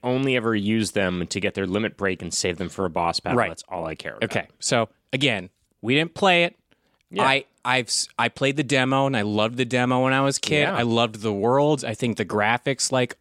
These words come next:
Speaker 2: are great and all the situations and things like that. But
Speaker 1: I
Speaker 2: I'm
Speaker 1: think
Speaker 2: like
Speaker 1: the story, especially the lore of it, is really fucking
Speaker 2: I wanted
Speaker 1: cool.
Speaker 2: to bring this up 'cause that's how many PlayStation, or how many J R P Gs I've played, that if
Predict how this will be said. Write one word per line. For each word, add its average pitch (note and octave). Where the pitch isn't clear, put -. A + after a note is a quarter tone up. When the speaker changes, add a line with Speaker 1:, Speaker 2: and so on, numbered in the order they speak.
Speaker 2:
are A2+
great C3
and G#2
all G#2+
the G2+
situations G#2+
and A#2
things A#2+
like B2
that. B2+
But C3+
Speaker 1:
I -
Speaker 2:
I'm D3
Speaker 1:
think F#3
Speaker 2:
like A3+
Speaker 1:
the -
story, A#2+
especially A#2+
the G#2
lore F#2+
of E2+
it, E2+
is F2
really F#2+
fucking -
Speaker 2:
I C3
wanted F3
Speaker 1:
cool. D#3+
Speaker 2:
to C3+
bring C#3
this C3+
up A2+
'cause G2+
that's A2
how A#2
many A2
PlayStation, G#2+
or -
how A2
many G2+
J G#2
R G2+
P G2+
Gs F#2+
I've G2+
played, A2+
that G#2
if C3